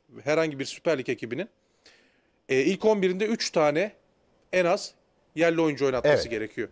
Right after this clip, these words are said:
Speaker 1: Kaleci Ersin giderse, gitme ihtimalinden bah-, bahsediyoruz. Zaten elinde kadrosu yeterli değil yerli konusunda. Bir yerli kaleci olacak. Mert Günok ismi geçiyor. Öte yandan Salih hamlesi gelebilir, Kenan hamlesi gelebilir.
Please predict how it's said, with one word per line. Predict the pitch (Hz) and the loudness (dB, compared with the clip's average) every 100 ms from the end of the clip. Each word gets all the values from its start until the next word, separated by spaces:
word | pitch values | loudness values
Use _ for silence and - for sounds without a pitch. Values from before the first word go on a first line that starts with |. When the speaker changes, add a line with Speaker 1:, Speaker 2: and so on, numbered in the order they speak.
| _ _ _ _ _ | _ _ _ _ _
Speaker 1:
Kaleci | - 170 175 180 143 | 0 2 2 2 2
Ersin | 156 151 202 | 2 0 -2
giderse, | 190 196 208 185 208 233 _ _ | -2 4 2 4 -2 -2 _ _
gitme | 151 - 170 | -12 -4 -2
ihtimalinden | 165 175 180 180 190 | -2 0 2 2 2
bah-, | 180 170 - | 4 2 2
bahsediyoruz. | 147 151 160 147 185 226 - _ _ _ - | 0 0 0 0 -2 -2 -14 _ _ _ 0
Zaten | 156 170 202 | 2 4 4
elinde | 185 175 175 175 | 2 0 0 0
kadrosu | 170 151 160 151 151 123 - _ _ | 2 2 0 0 -2 -2 -4 _ _
yeterli | 131 147 156 147 139 | -2 0 2 0 -2
değil | 139 | -2
yerli | 131 139 135 | 2 2 2
konusunda. | - 131 - 190 233 _ _ _ - | -4 -4 -4 -4 -4 _ _ _ -4
Bir | 170 | 0
yerli | 180 185 196 | 4 4 2
kaleci | 190 180 156 156 - _ _ - | 0 0 0 -2 -6 _ _ -6
olacak. | 127 120 113 - | -2 -2 -4 -2
Mert | 147 160 | -2 -2
Günok | 175 165 156 | -2 -4 -4
ismi | 135 135 | -10 -6
geçiyor. | 117 - 113 95 _ _ _ _ _ _ _ _ | -6 -4 -8 -8 _ _ _ _ _ _ _ _
Öte | - - 170 | -6 0 2
yandan | 185 190 196 185 | 4 2 2 -2
Salih | - 165 156 170 | -4 2 4 4
hamlesi | 185 185 180 180 | 2 2 -2 0
gelebilir, | 185 180 190 | 0 2 0
Kenan | 175 156 156 | -2 0 2
hamlesi | 175 180 175 190 | 2 2 0 0
gelebilir. | 180 180 180 185 | 2 2 2 -2